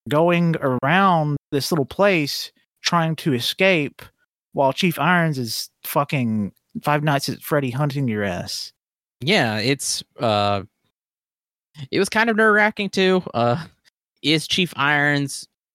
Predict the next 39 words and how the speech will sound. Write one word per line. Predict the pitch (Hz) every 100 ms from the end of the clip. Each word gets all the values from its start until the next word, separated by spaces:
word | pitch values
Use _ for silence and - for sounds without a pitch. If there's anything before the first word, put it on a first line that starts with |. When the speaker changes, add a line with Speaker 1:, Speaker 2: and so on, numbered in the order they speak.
| _ -
Speaker 2:
scarier | - 131 135 127 107
than | 113
Mister | 120 - 104
X? | 123 - - - - _ _ _ -
Speaker 1:
No. | 104 98
Speaker 2:
Definitely | 131 143 127
not, | 120 123 127 - 123
but | 120 117
he | 123 113
reminds | 110 113 113 117 117
me |
a | 110
lot | 101 107 104
of, | 98
um, | 98 98 95 98 _ - _ _ _ _ _ _ -
oh | - 80 -
gosh, | 69 80 - - -
the | 117
guy | 120 117
who | 120 113 107 123 -
people | 123 117
have | 110
been | 113
talking | 113 110
about | 113
having | 110 104
a |
goon | 107 117 113
sesh | - 104 - -
with, | 104 - -
um, | 101 107 101 101 104 - -
Speaker 1:
Paul | - 160
Speaker 2:
Paul |
Speaker 1:
Giamatti? | 160 180 127 135 165 208 214 - _ _ _
Speaker 2:
He | 135
looks | 131 135
like | 147 -
Paul | 120 113
Giamatti. | 110 101 101 98